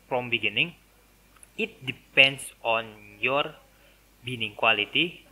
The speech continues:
and then your mileage may vary, yeah. So don't blame me if you can't run,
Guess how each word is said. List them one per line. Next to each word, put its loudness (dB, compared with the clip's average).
and 0
then 2
your 4
mileage 0
may 0
vary, 2
yeah. -8
So 2
don't -2
blame 0
me -2
if -2
you -8
can't -2
run, -2